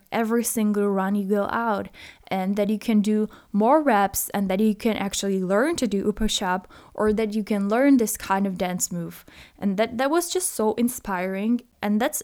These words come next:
actually what kept me going when it comes to working out. And of course, sometimes I still look at myself in the mirror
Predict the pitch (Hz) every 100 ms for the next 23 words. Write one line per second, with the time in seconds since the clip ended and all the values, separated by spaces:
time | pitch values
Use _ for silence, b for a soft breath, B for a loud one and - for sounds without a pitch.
0 | - 226 - 226 214 208 202 - 196 190
1 | 208 196 180 185 185 - 190 185 185 185
2 | - 180 170 - 185 175 175 175 175 170
3 | 135 - - _ _ _ _ - 208 -
4 | - - 269 220 208 - - 208 208 202
5 | 196 - 208 - - 208 196 202 - 196
6 | 202 202 - 190 196 196 - 202 196 190
7 | 185 180 202 247